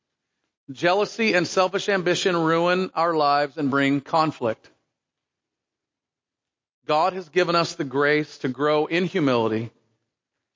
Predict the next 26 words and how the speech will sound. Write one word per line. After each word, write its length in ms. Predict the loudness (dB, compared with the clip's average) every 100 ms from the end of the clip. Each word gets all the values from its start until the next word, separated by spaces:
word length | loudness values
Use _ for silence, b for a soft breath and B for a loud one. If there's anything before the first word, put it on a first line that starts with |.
| _ _ _ _ _ _ _ _ -2
and 80 | 0
to 60 |
be 140 | 2 0
peacemakers. 600 | -2 -2 -2 -4 -6 -6
Now 100 | -2
let's 240 | -2 -2
look 180 | -4 0
at 240 | 0 0 -4
the 80 |
first 340 | -6 -2 -4 -4
point 320 | -2 0 0 -2
in 100 | -2
your 120 | 2
outline, 420 | 0 0 0 0
which 180 | -2 -2
is 120 | -4
the 100 | -4
context 680 | -2 -2 -2 -2 -2 -2 -4
of 80 | -4
the 40 |
text 600 | -2 -2 0 -2 -8 -20 _ _ _ _ _ _ _ _ -2
and 100 | -2
the 60 |
church 320 | 0 -2 -2
in 120 | -2 0
view. 340 | 0 0 -2